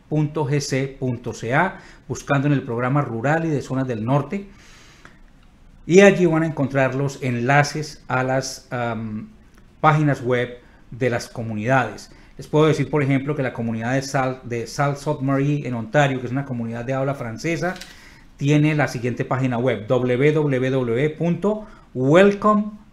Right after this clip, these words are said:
to S S M, o sea, welcome, bienvenido, welcome to S S M punto com.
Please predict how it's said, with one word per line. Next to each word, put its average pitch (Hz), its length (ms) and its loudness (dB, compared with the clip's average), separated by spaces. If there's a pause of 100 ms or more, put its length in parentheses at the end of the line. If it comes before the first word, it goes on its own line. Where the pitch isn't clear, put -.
to 202 320 4 (420)
S 175 460 0
S 160 460 0
M, 123 400 2
o - 40 -20
sea, - 300 -14
welcome, 160 460 2
bienvenido, 127 540 0
welcome 151 500 -2 (280)
to 175 340 0 (120)
S 156 340 -2
S 143 260 -4
M 185 340 0 (220)
punto 180 460 -2
com. 135 420 4